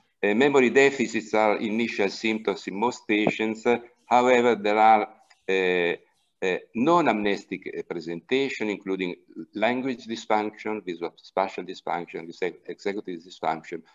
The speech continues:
or other type of presentation, particularly in genetic forms. Uh, the molecular pathology of the disease is marked by misfolding and aggregation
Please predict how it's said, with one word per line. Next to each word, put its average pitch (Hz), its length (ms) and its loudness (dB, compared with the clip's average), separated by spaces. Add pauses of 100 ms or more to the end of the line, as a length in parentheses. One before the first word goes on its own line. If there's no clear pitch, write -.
(200)
or 98 240 -2
other 131 240 4
type 85 520 0 (500)
of 92 200 -4
presentation, 90 800 -6
particularly 78 500 -10
in 76 60 -14
genetic 78 420 -14
forms. - 560 -10 (1400)
Uh, 101 260 0
the 113 80 0
molecular 151 380 2
pathology 127 640 2
of 104 160 0
the 107 80 2
disease 107 500 0
is - 300 -10
marked 110 420 4
by 95 160 2
misfolding 123 880 0
and 107 240 -2
aggregation 107 800 -2